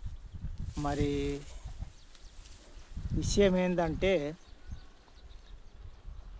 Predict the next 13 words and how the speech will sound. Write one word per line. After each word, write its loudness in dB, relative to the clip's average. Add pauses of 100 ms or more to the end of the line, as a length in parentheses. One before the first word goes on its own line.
(1400)
భరించేవాడు 12
భర్త 8 (1500)
అని -2
దేవుని -2 (500)
వాక్యం 6 (120)
చెల్లిస్తుంది. 8
భరించేవాడు 8
అంటే, 2
భర్త 2
అంటే 4
భరించేవాడు. 8 (1700)
భర్త 6
అంటే 6